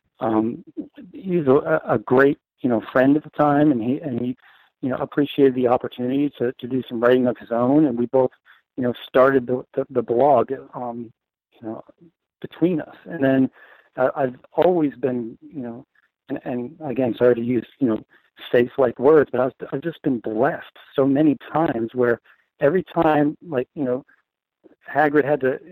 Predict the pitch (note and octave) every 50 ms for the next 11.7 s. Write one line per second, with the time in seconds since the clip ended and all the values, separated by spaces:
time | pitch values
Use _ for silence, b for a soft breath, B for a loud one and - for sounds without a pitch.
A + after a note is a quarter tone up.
0 | F3 - - D#3+ D3+ C3+ D3+ C3 C#3 C3+ B2+ A#2+ C3 - - - B2+ A#2+ A2+ A2+
1 | A2 A2 C#3 C#3+ C3+ B2+ A#2+ C3+ D#3 D#3+ C#3+ A#2+ A#2 B2 C#3 C3 A#2+ A#2 - D#3+
2 | C#3 C3+ C#3+ C3+ C3 C#3 D#3+ E3 C#3 C#3 B2 A#2+ A#2+ B2 A#2+ B2 B2 b b b
3 | b b _ - C#3 - - - E3 E3 D#3 D3+ D3+ D3+ E3 F3+ - - - -
4 | C3+ B2+ B2+ B2 B2+ D#3 D#3 A#2 A2 - E3+ D3 C#3 E3 - - - E3 D3+ C3+
5 | - - D#3 D3 C3+ B2 B2+ C#3 D3 - - A#2 A2 - - - D#3 D#3 - _
6 | C3+ B2+ B2+ B2+ B2 A#2+ A2 B2 C3 B2+ - B2+ A#2 b b b b b b b
7 | - C#3 C#3+ C#3+ C3+ B2 C#3 C#3 C#3 D3 C#3 - B2 A#2 C3+ C3 B2+ B2+ B2 A#2+
8 | B2 C3 B2+ B2 A#2 - - D3 C#3+ C3 B2 A#2+ A#2 A2+ A2+ A2+ - b b b
9 | b b b _ _ _ _ _ _ - - - D#3+ D3+ C3+ B2 B2+ C#3+ D#3 D3
10 | - - - A#2+ - - - B2+ - - B2 A2 - - - D3 D3+ C3+ - -
11 | - - - C#3+ B2+ A#2 - - C3 B2 B2 B2 B2 A#2